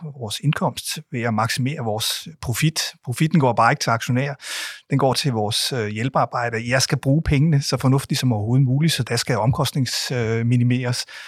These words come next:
Øh, der skal effektiviseres. Øh, jo mere effektive, jo færre omkostninger vi har til driften, jo mere hjælpearbejde kan vi lave. Så mit daglige arbejde, øh, med over tusind medarbejdere, øh, og som sagt en omsætning på to milliarder, er ikke meget anderledes end, øh,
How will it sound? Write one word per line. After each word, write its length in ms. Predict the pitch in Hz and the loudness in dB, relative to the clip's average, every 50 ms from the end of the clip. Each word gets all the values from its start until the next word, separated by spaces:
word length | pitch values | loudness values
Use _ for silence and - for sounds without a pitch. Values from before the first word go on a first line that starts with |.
| - - - _ - | -20 -20 -18 _ -2
Øh, 200 | 156 120 110 110 | 0 0 0 0
der 60 | 110 | 0
skal 200 | 110 - - 117 | -2 -2 -2 -4
effektiviseres. 960 | 120 - - - - - 139 117 - - 165 160 151 131 123 - - - - 135 143 - | -6 -6 -6 -4 -4 -2 -2 0 0 2 2 2 2 2 2 2 0 -2 -2 -2 -4 -2
Øh, 200 | 139 117 113 117 | -2 -2 -2 -2
jo 60 | 117 117 | -2 0
mere 180 | 123 127 - | 0 0 2
effektive, 560 | 180 139 - 180 - - - 160 127 113 117 | 2 0 0 0 -2 -2 0 0 0 0 0
jo 160 | 117 113 107 110 | -2 -2 -6 -8
færre 260 | - - 127 117 117 | -6 -2 0 2 4
omkostninger 520 | 117 127 151 - 160 131 - - 127 123 | 4 2 2 2 0 -2 0 0 0 0
vi 100 | 113 113 | 0 0
har 440 | 110 104 123 135 127 120 123 - - - | 2 2 2 2 2 0 -2 -8 -12 -12
til 100 | - 117 | -10 -6
driften, 500 | - 120 127 151 - - - 156 127 151 - _ - - - | -2 0 0 0 0 -2 -2 -2 -2 -2 -4 _ -18 -6 0
jo 60 | 147 131 | 2 2
mere 200 | 113 120 120 107 | 2 2 0 0
hjælpearbejde 600 | 104 107 107 - - 117 - - - 135 131 135 | -2 -4 -4 -4 -6 -6 -6 -8 -10 -10 -10 -8
kan 140 | - 131 | -6 -6
vi 60 | 113 113 | -6 -4
lave. 240 | 107 104 110 120 127 - - - - - - - - - | -4 -4 -4 -4 -4 -6 -10 -16 -14 -14 -16 -18 -8 -4
Så 180 | - - - 139 | 0 2 4 4
mit 240 | 131 127 127 - | 4 4 2 2
daglige 360 | - 107 113 139 175 196 165 107 | 4 4 6 6 8 6 6 6
arbejde, 540 | 110 120 143 - 160 143 120 120 113 98 92 - - - 175 160 147 | 6 6 6 6 6 6 6 4 0 -4 -8 -8 -10 -10 -8 -4 -2
øh, 200 | 127 120 117 117 | 0 0 2 2
med 320 | 117 117 120 120 113 113 113 | 2 2 2 2 2 2 0
over 160 | 117 120 113 | 0 -2 -2
tusind 320 | - - 147 - - 151 | -2 -4 -6 -4 0 2
medarbejdere, 760 | 131 120 123 135 139 - 123 117 113 127 131 117 110 107 127 - 156 160 139 | 2 4 4 4 4 4 4 2 2 2 0 -2 -2 -2 -4 -6 -6 -6 -4
øh, 160 | 117 113 117 | -4 -2 -2
og 120 | 120 120 | -4 -4
som 120 | - - 107 | -4 -4 -4
sagt 200 | - 123 - - | -2 -2 0 0
en 80 | 131 | 2
omsætning 420 | 117 127 - - 147 - 135 131 120 | 2 2 0 0 -2 -2 -2 -2 -2
på 60 | 117 | -4
to 160 | - - 143 | -6 -6 -4
milliarder, 420 | 120 117 120 120 110 131 - - - | -4 -4 -2 -2 -2 -4 -2 -2 -2
er 40 | 120 | -2
ikke 160 | 127 - 147 | 0 4 6
meget 160 | 127 131 135 | 6 6 6
anderledes 720 | 117 135 139 143 127 123 120 123 127 - - - - - | 6 6 6 6 4 4 4 2 0 0 -2 -4 -4 -4
end, 280 | - 131 117 117 123 117 | -2 0 0 2 2 2
øh, 280 | 110 107 101 101 104 | 2 0 0 -2 -4